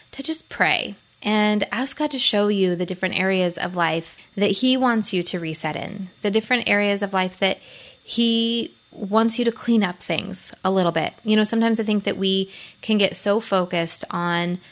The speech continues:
the day-to-day and the hustle and the bustle and the busy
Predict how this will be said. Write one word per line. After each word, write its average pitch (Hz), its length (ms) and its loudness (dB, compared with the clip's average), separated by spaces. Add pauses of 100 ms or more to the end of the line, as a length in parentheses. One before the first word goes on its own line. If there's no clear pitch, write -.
(140)
the 196 100 2
day-to-day 175 640 0
and 185 140 0
the 180 60 0
hustle 180 500 0
and 185 120 0
the 175 60 2
bustle 170 420 2
and 190 200 0
the 180 80 0
busy 175 460 -2